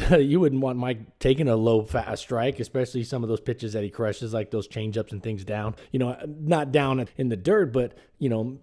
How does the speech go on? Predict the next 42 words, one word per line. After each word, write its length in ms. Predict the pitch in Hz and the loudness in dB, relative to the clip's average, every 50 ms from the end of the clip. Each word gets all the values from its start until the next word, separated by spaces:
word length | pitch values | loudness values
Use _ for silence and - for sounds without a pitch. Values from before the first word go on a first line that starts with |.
| 185 | -4
you 80 | 180 156 | -2 0
know, 140 | 127 113 110 | 0 0 0
knee 240 | 120 135 139 139 | 2 2 2 2
high. 440 | 120 104 139 165 165 123 87 98 - _ - | 2 0 -2 -4 -6 -8 -10 -14 -16 _ -18
So 460 | - - - 160 139 123 120 - - - _ _ _ | -4 2 4 6 6 6 4 0 -4 -14 _ _ _
it 180 | - 220 180 143 | 0 0 0 0
keeps 260 | - 196 202 170 - | 0 -2 -2 0 0
it 120 | 180 151 135 | -4 -4 -2
simple. 360 | - - 185 185 147 175 170 | 2 4 4 4 4 4 4
You 80 | 160 | 4
don't 180 | 151 165 160 160 | 4 4 4 4
even 180 | 160 147 156 143 | 2 2 0 0
have 200 | 135 156 147 - | 0 -2 -2 -2
to 60 | 139 | 0
get 220 | 123 120 143 139 | 4 6 6 6
into, 180 | 143 147 135 123 | 6 6 4 4
like, 240 | 117 110 110 104 113 | 2 2 0 0 0
what 240 | 120 135 127 123 | 0 0 0 0
counts 440 | - - 135 131 127 127 117 - - | -4 -8 -6 -4 -4 -4 -6 -6 -8
and 300 | 110 101 104 110 110 104 | -8 -6 -6 -6 -6 -4
the 220 | 107 117 110 113 101 | -4 -4 -2 -2 -2
head 320 | 92 127 127 123 127 120 | -2 -2 -2 0 0 0
or 80 | 120 110 | 0 0
behind 460 | 101 104 113 120 123 123 120 117 110 | -2 -4 -6 -6 -6 -4 -4 -4 -4
and 80 | 104 | -4
all 180 | 107 104 98 98 | -4 -4 -4 -4
that. 280 | 107 98 92 85 - - | -6 -6 -10 -12 -12 -10
So 180 | - 113 107 | -8 -6 -6
that's 200 | 101 113 123 120 | -4 -4 -4 -6
plan 360 | - - - 147 135 131 135 | -6 -4 -2 0 0 2 2
A. 100 | 135 123 | 2 0
Then 160 | 117 113 131 139 | 2 2 2 4
you 80 | 143 | 4
have 120 | 151 147 - | 4 4 4
plan 420 | - 175 151 143 139 131 123 - - - _ _ - | 2 2 2 0 0 0 -2 -4 -6 -12 _ _ -2
B 280 | 208 226 214 165 127 | 0 2 4 2 2
is, 160 | 120 120 113 120 | 2 0 0 0
you 60 | 123 | 0
know, 140 | 120 117 110 | 0 0 -2
that 200 | 110 - - - | -2 -6 -8 0
two 200 | - 185 180 151 | 4 6 6 6
strike. 600 | - - - 156 151 143 139 139 131 - - | 6 6 8 8 8 8 6 2 0 0 -6